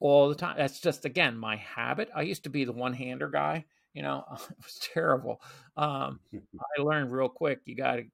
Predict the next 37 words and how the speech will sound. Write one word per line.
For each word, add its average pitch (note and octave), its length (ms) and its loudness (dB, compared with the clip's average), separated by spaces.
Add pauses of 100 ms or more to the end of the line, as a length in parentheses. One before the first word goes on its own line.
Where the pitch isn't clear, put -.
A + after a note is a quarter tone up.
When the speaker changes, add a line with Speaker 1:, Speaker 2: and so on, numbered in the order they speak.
Speaker 1:
gotta C3 160 -2
keep - 240 -8
two B2+ 140 -4
hands C3 260 -6
on A#2 100 -2
the B2 60 -8
wheel. A#2 160 -4
You A2+ 140 -8
keep - 260 -8
two F3+ 220 -4
hands C3 320 -4
on A2+ 100 -4
the A2+ 60 -8
wheel, A2 200 -4
you A#2 120 -6
increase B2 400 -8
your B2 80 -14
chances A#2 400 -10
of A2+ 80 -14
maintaining B2 500 -8
wheel C#3 140 -4
control C3+ 320 -6
by G#2+ 160 -8
fifty - 400 -10
percent. - 480 -8
I'll A2+ 120 -14 (120)
take E3+ 220 -8
it. - 100 -12 (580)
So B2 360 -4 (260)
nine B2+ 320 0
and F3+ 100 -6
three C3 200 -4
gives B2 180 -4
airbag C3 360 -2
room A#2 200 -6
to A#2+ 80 -10
deploy, A#2+ 360 -4